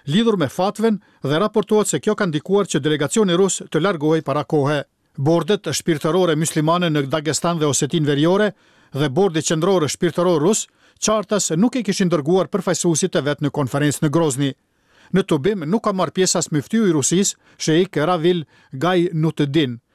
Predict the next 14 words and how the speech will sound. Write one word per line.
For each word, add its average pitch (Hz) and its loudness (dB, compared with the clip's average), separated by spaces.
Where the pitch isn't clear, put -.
Megjithatë, 160 0
fatva 208 -2
ishte 156 -2
hartuar 190 0
që 151 -2
të 190 0
jetë 175 0
obligueshme 180 0
për 175 -2
të 143 0
gjithë 185 0
muslimanët 135 -2
në 139 -2
Rusi. 143 0